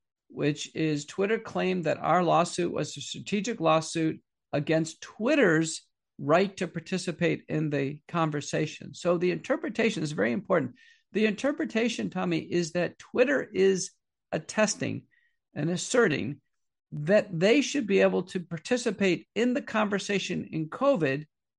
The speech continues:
by manipulating our accounts, by actually changing content, by, by deleting accounts, uh, unfollowing, and everything that they do,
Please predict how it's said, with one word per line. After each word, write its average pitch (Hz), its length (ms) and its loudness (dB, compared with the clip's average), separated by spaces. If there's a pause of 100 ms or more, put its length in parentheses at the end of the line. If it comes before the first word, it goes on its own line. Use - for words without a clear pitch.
(560)
by 202 280 6
manipulating 208 960 4
our 208 280 4
accounts, 240 600 -2
by 160 180 2
actually 180 420 0
changing 196 540 -2
content, 190 540 -2
by, 147 200 2 (320)
by 135 200 2
deleting 185 500 2
accounts, 147 640 -2
uh, 127 160 -2
unfollowing, 185 840 2
and 190 200 -2
everything 240 560 -2
that 185 160 -6
they 190 220 2
do, 165 540 4